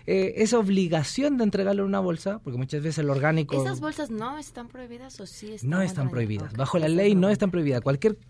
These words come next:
Speaker 1: cualquiera que conlleve la higiene de ciertos materiales o alimentos y,
Speaker 2: Y
Speaker 1: y
Speaker 2: la
Speaker 1: las
Speaker 2: basura.
Speaker 1: bolsas de basura no entran en la prohibición. Entonces, claro, se vuelve en un, en un círculo vicioso, porque entonces, insisto, la gente que recibía esa bolsa gratis en el súper,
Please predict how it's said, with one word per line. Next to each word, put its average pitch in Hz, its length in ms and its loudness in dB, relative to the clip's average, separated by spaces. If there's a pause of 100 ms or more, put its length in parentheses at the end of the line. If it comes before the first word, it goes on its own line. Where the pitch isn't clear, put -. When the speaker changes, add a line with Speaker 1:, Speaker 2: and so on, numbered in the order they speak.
Speaker 1:
cualquiera 185 460 2
que 170 240 2 (380)
conlleve 160 280 4
la 165 100 2
higiene 208 520 4
de 208 120 2
ciertos 190 260 0
materiales 156 680 0
o 127 420 -4
alimentos 131 640 2 (340)
y, 156 540 6
Speaker 2:
Y 160 120 -2
Speaker 1:
y - 20 2
Speaker 2:
la 135 60 2
Speaker 1:
las 131 100 2
Speaker 2:
basura. 131 100 2
Speaker 1:
bolsas 143 300 0
de 139 160 2
basura 208 420 2
no 170 320 0
entran 160 380 0
en 127 100 -2
la 123 100 -2
prohibición. 110 520 -6
Entonces, 196 420 -2
claro, 240 300 -4
se 175 80 2
vuelve 208 320 2
en 190 100 0
un, 185 180 -2
en 170 120 -4
un 170 80 -2
círculo 208 320 0
vicioso, 190 400 0
porque 135 200 -4
entonces, 170 460 -2 (560)
insisto, 160 400 0
la 107 120 -4
gente 143 320 -4
que 185 100 0
recibía 202 400 2
esa 190 140 0
bolsa 175 280 -2
gratis 175 400 0
en 151 80 -2
el 147 80 -2
súper, 160 320 -4